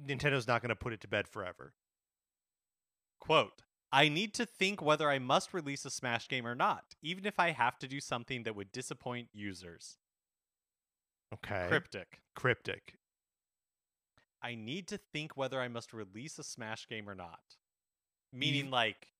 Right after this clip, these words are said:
Speaker 2: oh.
Speaker 1: I think it's all one, one thought. So I, I need to think whether I must release a Smash game or not,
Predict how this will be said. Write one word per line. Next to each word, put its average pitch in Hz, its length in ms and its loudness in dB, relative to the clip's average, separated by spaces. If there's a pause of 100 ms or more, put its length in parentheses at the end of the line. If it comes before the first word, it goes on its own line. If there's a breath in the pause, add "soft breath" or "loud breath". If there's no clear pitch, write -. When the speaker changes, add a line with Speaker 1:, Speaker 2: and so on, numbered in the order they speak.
(140)
Speaker 2:
oh. 127 380 4 (220)
Speaker 1:
I 139 100 6
think 175 180 6
it's 165 100 4
all 139 240 12
one, 127 300 4
one 113 200 4
thought. 95 320 4
So 113 280 2
I, 117 420 4
I 117 60 4
need 139 180 -2
to 165 60 -6
think 160 200 0
whether 123 240 6
I 117 60 4
must 110 240 0
release 113 300 -6
a - 20 -8
Smash 113 300 -4
game 113 120 -6
or 101 60 -2
not, 101 260 -2